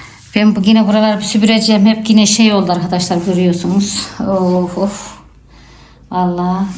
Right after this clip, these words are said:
köpük oldu. Yine bir şöyle bir dolandırayım. Bir sileyim. Şunları da yine bir poşete koyayım. Ama şu kafama takıldı. Niye bu kalmış burada?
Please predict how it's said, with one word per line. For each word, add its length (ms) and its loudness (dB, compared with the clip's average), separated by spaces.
köpük 260 -4
oldu. 400 -2
Yine 160 6
bir 60 0
şöyle 240 2
bir 80 -2
dolandırayım. 840 2
Bir 60 -2
sileyim. 380 4
Şunları 300 0
da 40 -2
yine 260 2
bir 60 -6
poşete 340 0
koyayım. 480 0
Ama 260 2
şu 180 -4
kafama 360 0
takıldı. 480 2
Niye 220 0
bu 60 -4
kalmış 460 0
burada? 400 -2